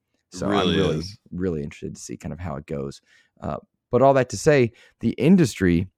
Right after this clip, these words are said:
Speaker 2: got some weird news this past week. And I wanna start with Jim Ryan retiring as C E O, uh, and the president of Sony.
Speaker 1: <laughs>
Speaker 2: Um, to me, this is interesting, but not unexpected. And that might sound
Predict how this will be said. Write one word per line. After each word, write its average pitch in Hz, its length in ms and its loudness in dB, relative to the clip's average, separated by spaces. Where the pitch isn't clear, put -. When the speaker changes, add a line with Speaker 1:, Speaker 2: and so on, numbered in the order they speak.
Speaker 2:
got 123 180 4
some 117 220 2
weird 131 480 4
news 120 300 4
this 87 160 -4
past 90 360 -2
week. 90 160 -4
And 107 80 0
I 135 40 2
wanna 175 140 0
start - 260 0
with 98 160 -2
Jim 110 280 2
Ryan 104 320 0
retiring 95 600 -2
as 78 140 -6
C 95 300 -4
E 92 60 2
O, 92 220 0
uh, 87 340 -4
and 92 100 -6
the 87 60 -6
president 95 440 -2
of 80 100 -8
Sony. 107 500 0
Speaker 1:
<laughs> - 40 -20
Speaker 2:
Um, 90 360 -4
to 131 100 -2
me, 151 240 2
this 143 180 -2
is 104 140 -4
interesting, 98 680 -4
but 110 100 2
not 110 300 0
unexpected. 107 800 -4
And 113 140 2
that 110 160 -4
might 127 180 -4
sound 117 500 -2